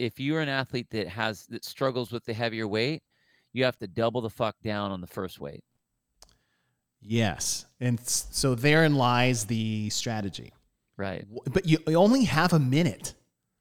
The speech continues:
Speaker 2: And these can be power cleans, squat cleans. I'm assuming this is what they
Speaker 1: Right.
Speaker 2: traditionally do, is just clean is a clean is a clean.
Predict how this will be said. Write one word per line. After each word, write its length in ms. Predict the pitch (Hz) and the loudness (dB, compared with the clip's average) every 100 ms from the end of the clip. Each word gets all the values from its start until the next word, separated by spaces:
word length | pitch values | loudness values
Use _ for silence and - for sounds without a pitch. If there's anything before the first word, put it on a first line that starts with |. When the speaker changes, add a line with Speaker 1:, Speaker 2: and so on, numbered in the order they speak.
| _ - | _ 0
Speaker 2:
And 100 | 170 | 2
these 140 | 196 | 4
can 100 | 254 | 2
be 60 | 277 | 0
power 380 | - 127 175 196 | 0 2 2 2
cleans, 420 | 180 185 196 190 | -2 0 2 0
squat 320 | - 143 160 | 4 2 2
cleans. 460 | - 165 175 180 131 | 0 -2 0 0 0
I'm 100 | 120 | 2
assuming 680 | - 180 180 117 120 175 | 2 4 4 2 0 0
this 180 | 156 135 | 0 0
is 120 | 120 | 0
what 120 | 127 104 | 0 0
they 60 | |
Speaker 1:
Right. 100 | 95 | -2
Speaker 2:
traditionally 340 | 110 117 113 104 | 0 -2 0 0
do, 120 | 117 | 0
is 100 | 107 | 0
just 160 | 104 - | -4 -2
clean 300 | 147 131 117 | 0 0 0
is 80 | |
a 40 | 104 | -2
clean 280 | - 107 101 | -4 -2 -2
is 100 | 90 | -6
a 40 | |
clean. 360 | - 127 98 | -4 -2 -2